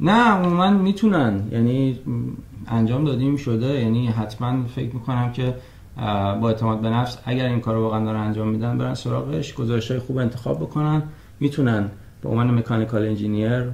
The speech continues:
با توجه به اینکه مدرک تحصیلیشون از دانشگاه آزاد نجف آباده، دانشگاه آزاد نجف آباد فعلاً حتماً سکشن یکه و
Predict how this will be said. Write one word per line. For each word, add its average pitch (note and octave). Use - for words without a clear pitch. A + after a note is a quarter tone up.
با A#2+
توجه G#2+
به B2+
اینکه C3
مدرک A#2
تحصیلیشون A2+
از G#2
دانشگاه G#2
آزاد A2
نجف G2
آباده، C#3
دانشگاه A2
آزاد A2
نجف G#2
آباد A2+
فعلاً A2
حتماً A#2+
سکشن -
یکه A#2+
و A#2+